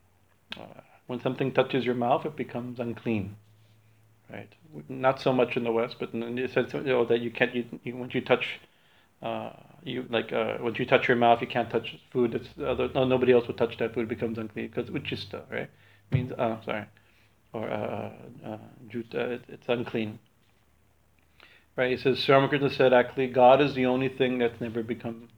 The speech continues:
juta, or, uh, uh, uchista. He's never, God has never touched anybody's lips, right? The, the highest expressions and realizations and experiences and emotions of love has never been polluted. He says being spoken means become polluted.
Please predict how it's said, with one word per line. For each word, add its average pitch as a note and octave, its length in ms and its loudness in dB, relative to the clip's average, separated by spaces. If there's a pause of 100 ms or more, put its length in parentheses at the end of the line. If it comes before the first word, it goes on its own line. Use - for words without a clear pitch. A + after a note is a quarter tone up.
(260)
juta, G#2 300 -10
or, A2+ 240 -4
uh, A2+ 360 -8 (360)
uh, A#2 120 -16 (140)
uchista. - 420 -14 (560)
He's B2+ 140 -4
never, C3+ 500 6 (140)
God C3 240 12
has C3+ 80 6
never C3 220 2
touched - 280 -4
anybody's A2 440 -4
lips, G#2+ 260 -8 (880)
right? A#2 220 0
The, B2 120 4
the A#2+ 140 6
highest C3 380 8
expressions B2+ 600 2
and A2+ 220 -4
realizations A#2+ 720 2
and A2+ 220 -4
experiences B2 680 -4
and A2+ 120 -4
emotions A#2 400 -4
of A2+ 100 -4
love A#2+ 260 2 (320)
has B2+ 160 0
never B2+ 220 6
been A#2+ 480 0 (120)
polluted. B2+ 460 0 (340)
He C#3 100 -6
says C#3 200 0
being C#3+ 240 4
spoken D3+ 380 6
means C#3+ 240 0
become C3+ 280 -6
polluted. A2+ 440 -2